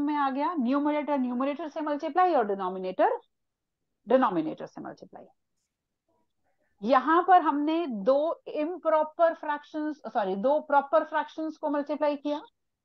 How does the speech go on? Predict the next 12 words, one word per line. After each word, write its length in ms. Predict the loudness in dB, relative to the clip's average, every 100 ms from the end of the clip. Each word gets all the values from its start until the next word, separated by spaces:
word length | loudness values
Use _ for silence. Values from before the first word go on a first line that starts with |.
| _ _
यहाँ 520 | 6 6 8 6 4
दो 280 | 6 6 4 2
improper 760 | 2 2 2 4 4 2 0
को 180 | 0 -8
किया। 300 | -8 -14 -16 -18 -20 _ _ _ _ _ _ _ _ 6
अब 120 | 8
अगर 360 | 8 6 6 6
मुझे 320 | 6 6 4
एक 480 | 2 0 2 2 0 0
whole 280 | 4 6 6 4
number 520 | 4 2 2 2 0 _ _
और 360 | 4 8 6 4